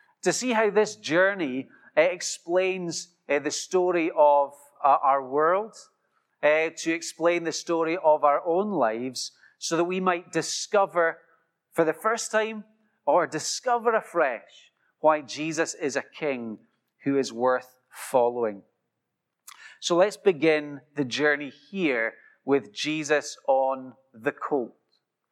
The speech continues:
Uh, and as we look at this little section of Mark's gospel, we see something of the character of Jesus. We read in verse one of chapter eleven that Jesus is approaching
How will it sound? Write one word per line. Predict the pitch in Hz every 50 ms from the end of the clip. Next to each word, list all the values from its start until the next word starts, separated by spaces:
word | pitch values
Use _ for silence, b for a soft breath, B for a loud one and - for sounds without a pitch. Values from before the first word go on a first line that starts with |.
| _ _ _ _ _ _
Uh, | 135 131 131 135 - 135
and | 147 147 156
as | 156 156 131
we | 151 160
look | 165 185 214 208
at | 226 202
this | 175 185 180 -
little | 175 180 180 160
section | 135 - - 185 170 165 170 - - 151
of | 139 117
Mark's | 139 139 131 143 143 - -
gospel, | - 143 127 113 - - - 123
we | 120 131 143
see | 139 - - 226
something | 208 - - 214 202 - - 175 165
of | 151 156 131 -
the | 131 131
character | - - - - 139 135 135 135 151 - - - 143 135 120 110 B B B B B B B B _
of | 139 135 135 131 107 -
Jesus. | - - 131 127 127 113 107 90 - -
We | - 143 156
read | 151 165 185 196 202 202 196
in | 196 180 165 147
verse | 131 151 151 151 143 -
one | - 123 135 143 156 165 160
of | 160 147 -
chapter | - 165 156 151 - - 135
eleven | 139 131 131 131 127 131 120 131 127 117 B B B B B B B B B
that | - 131 151 160
Jesus | 127 - 156 160 151 143 156 135 -
is | - - 151 143 127
approaching | 135 123 - - - - 160 160 185 - - - 160 147 131 123 120